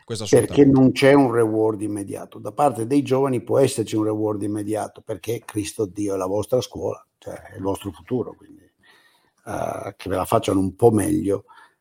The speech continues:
Speaker 2: cambia la vostra vita. Quindi se protestate a quindici e riuscite a ottenere un'università migliore a, a venti o a diciannove, già ci avete guadagnato qualcosa. Però sì, è
Speaker 1: Sì, sì,
Speaker 2: diventato,
Speaker 1: sì, sono
Speaker 2: è diventata una questione in cui o c'è un atto d'imperio dell'imperatore che prende il problema a cuore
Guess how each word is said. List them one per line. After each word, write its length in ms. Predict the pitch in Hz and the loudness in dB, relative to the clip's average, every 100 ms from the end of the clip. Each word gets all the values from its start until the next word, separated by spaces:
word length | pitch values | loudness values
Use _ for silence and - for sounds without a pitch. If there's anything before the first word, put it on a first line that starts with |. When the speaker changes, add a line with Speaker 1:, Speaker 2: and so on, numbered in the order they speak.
| _ | _
Speaker 2:
cambia 300 | 110 104 101 | -2 0 2
la 60 | 98 | 0
vostra 360 | 87 - 95 | -2 -6 -4
vita. 320 | 110 127 - - | 0 0 -2 -10
Quindi 300 | 85 - - | -12 -12 -14
se 120 | - | -10
protestate 560 | 98 - - 113 110 | -8 -8 -2 0 0
a 60 | 104 | -2
quindici 480 | - 117 92 82 98 | 0 0 0 -4 -8
e 20 | |
riuscite 280 | 90 95 101 | -8 -8 -6
a 40 | |
ottenere 300 | 98 98 101 | -4 -4 -4
un'università 560 | 95 92 92 90 - 107 | -4 -4 -6 -8 -6 -2
migliore 360 | 104 98 95 104 | 0 0 0 -2
a, 100 | - _ _ _ _ | -6 _ _ _ _
a 100 | - | -2
venti 500 | 104 90 82 - - _ _ _ _ _ _ _ _ _ - - | 0 -2 -6 -8 -12 _ _ _ _ _ _ _ _ _ -16 0
o 120 | 131 | 4
a 40 | 107 | 4
diciannove, 580 | 104 117 110 87 92 101 | 4 4 4 2 0 2
già 120 | 101 | 2
ci 80 | 98 | 0
avete 220 | 95 92 | -2 -2
guadagnato 380 | 95 90 90 92 | -4 -4 -8 -8
qualcosa. 380 | 85 90 85 - - - - - - - - - _ - | -8 -8 -10 -14 -20 -20 -20 -20 -20 -20 -20 -20 _ 6
Però 520 | 143 131 131 104 110 | 8 8 6 4 0
sì, 160 | - - - 120 - | -16 -20 -18 -18 -6
è 140 | 151 | 2
Speaker 1:
Sì, 80 | 147 | 6
sì, 160 | 151 143 | 6 6
Speaker 2:
diventato, 180 | 170 202 | 4 4
Speaker 1:
sì, 0 | |
sono 200 | 175 - | 2 0
Speaker 2:
è 60 | |
diventata 320 | 147 147 175 190 | 0 2 4 4
una 100 | 151 | 4
questione 560 | 143 - 165 175 170 151 | 0 2 4 4 2 -2
in 80 | |
cui 240 | 131 143 139 | -6 -4 -4
o 100 | 156 | -2
c'è 120 | 156 147 | 0 0
un 100 | 139 | 0
atto 240 | 139 143 | -2 -6
d'imperio 680 | 123 113 123 123 123 123 117 | -6 -6 -2 -2 -2 -4 -6
dell'imperatore 840 | 110 110 107 110 104 - 120 113 | -6 -6 -6 -6 -6 -6 -4 -4
che 300 | 107 92 90 | -6 -8 -8
prende 280 | - 107 110 | -2 2 2
il 60 | 107 | 2
problema 280 | 104 110 | 0 0
a 60 | 101 | -2
cuore 540 | - 104 120 127 131 | -2 -2 0 -2 -4